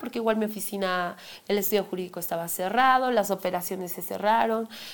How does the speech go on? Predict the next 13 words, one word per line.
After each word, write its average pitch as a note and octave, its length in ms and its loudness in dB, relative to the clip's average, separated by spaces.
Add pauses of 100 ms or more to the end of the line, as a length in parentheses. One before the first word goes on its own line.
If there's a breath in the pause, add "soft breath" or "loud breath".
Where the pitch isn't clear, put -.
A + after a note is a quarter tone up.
(120)
Yo C4 100 -2
recuerdo A#3 400 4
muy G3+ 160 2
bien G3+ 160 0
que G3 100 -2
la F3+ 160 -2
primera G3 400 -2
pandemia F#3+ 720 -2 (1000)
fue G#3 180 6
un A3+ 180 2
encerrón G3+ 580 0
total, F3 520 0 (480 loud breath)
fue, G3 680 -2